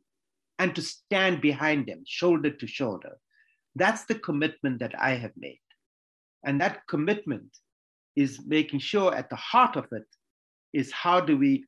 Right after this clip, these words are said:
restore our relationship with Mother Earth and live in harmony and balance with her. And everything else will then fall into place. Access to clean energy, access to technologies that allow people to build their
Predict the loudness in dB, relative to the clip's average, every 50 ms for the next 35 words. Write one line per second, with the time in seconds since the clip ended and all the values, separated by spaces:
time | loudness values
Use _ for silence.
0 | _ -4 -4 -4 -4 -6 -6 0 4 4 6 6 4 2 0 -2 -2 -2 -2 -4
1 | -2 0 0 -2 -2 -6 -10 -8 -8 -10 -8 -8 -8 -6 -2 -2 -2 -4 -4 -6
2 | -4 -4 -4 -4 -6 -8 -12 -10 -8 -6 -4 0 2 2 0 0 -4 _ _ _
3 | _ -12 -12 -6 -2 0 2 2 2 0 -2 -4 -8 -8 -10 _ _ _ _ _
4 | -8 -6 -6 -6 -2 0 0 0 0 -2 -6 -10 -14 -16 _ -18 -12 -10 -10 -10
5 | -10 -12 -16 _ _ _ _ _ _ _ _ _ _ _ _ _ _ _ _ _
6 | -4 -4 -4 0 0 2 4 4 2 2 2 -2 0 2 0 0 0 0 -6 -12
7 | -14 -16 _ _ _ _ _ _ _ _ -4 -4 0 2 2 0 0 -2 0 0
8 | 2 2 0 -4 -6 -10 -10 -8 -8 -8 -8 -10 -12 -16 -16 _ _ _ -4 -4
9 | -2 -2 -4 -6 -2 -2 -2 -2 -4 -8 -10 -12 -12 _ -10 -8 -8 -6 -4 -2
10 | -2 0 0 0 -2 -4 -6 -8 -6 -6 -6 -8 -8 -12 _ _ _ _ _ _
11 | _ _ -4 -4 -4 -4 -4 -2 -2 -2 -2 -4 -10 -10 -12 -6 -8 -8 -6 -6
12 | -8 -4 0 0 2 2 2 0 -2 -2 -4 -2 -2 -2 -4 -8 -6 -6 -4 -2
13 | 0 0 2 2 0 -2 -6 _ -4 -4 -4 -2 -6 -8 -6 -6 -8 -8 -6 -4
14 | -4 -4 -4 -4 -6 -6 -6 -6 -8